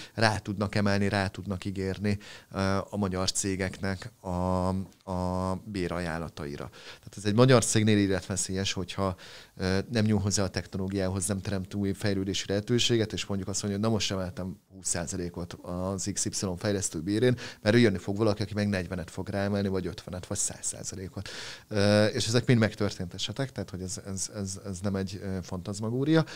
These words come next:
És ez annyira kiélesedett most a covid alatt, hogy a home office,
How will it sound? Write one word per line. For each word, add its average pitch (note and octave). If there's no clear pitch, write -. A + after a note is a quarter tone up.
És -
ez G#2+
annyira F#3+
kiélesedett G#2+
most A2+
a G2+
covid A2+
alatt, A#2+
hogy A2
a G#2+
home C#3+
office, -